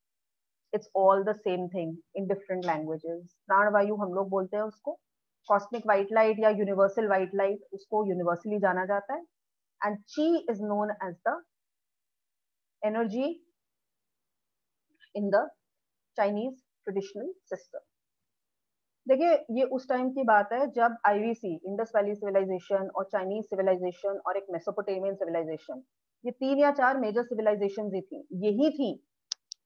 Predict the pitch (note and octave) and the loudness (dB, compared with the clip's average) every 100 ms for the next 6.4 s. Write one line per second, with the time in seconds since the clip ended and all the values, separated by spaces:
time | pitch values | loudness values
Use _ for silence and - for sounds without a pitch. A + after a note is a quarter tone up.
0 | - G#3 A3+ C4 G3+ G3+ A#3 C4 G#3+ A#3 | -6 -2 -2 2 4 6 6 6 4 4
1 | B3+ - G#3 F#3+ G#3+ A#3 - _ F#3+ G#3 | 2 0 0 6 6 6 -2 _ -2 2
2 | A3+ A3+ - G3 G3 F#3 E3 G3 F#3+ F#3+ | 2 0 -8 -8 -6 -6 -2 0 2 2
3 | G#3+ F3 E3+ D#3 - - - _ _ - | 2 2 0 -2 -6 -12 -20 _ _ 0
4 | G#3+ A#3 A3 C4 B3+ A3 A3 A#3+ A#3+ G3 | 4 4 4 4 6 4 6 6 6 2
5 | G#3 A3+ A3 - A3 G#3+ A3+ A3+ G#3+ A3+ | 2 2 2 2 2 4 4 4 2 4
6 | G#3+ G3+ A3 | 6 8 6